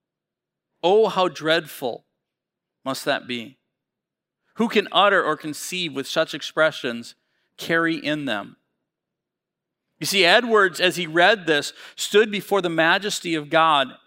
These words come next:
and is in awe of him.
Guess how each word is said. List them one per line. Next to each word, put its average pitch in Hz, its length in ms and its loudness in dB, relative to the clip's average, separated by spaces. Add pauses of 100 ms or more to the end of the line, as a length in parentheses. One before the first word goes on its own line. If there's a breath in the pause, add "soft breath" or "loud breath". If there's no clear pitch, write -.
and 180 200 0
is 226 600 -2
in 196 340 -2
awe 160 600 2 (560)
of 123 200 -4
him. 110 300 -6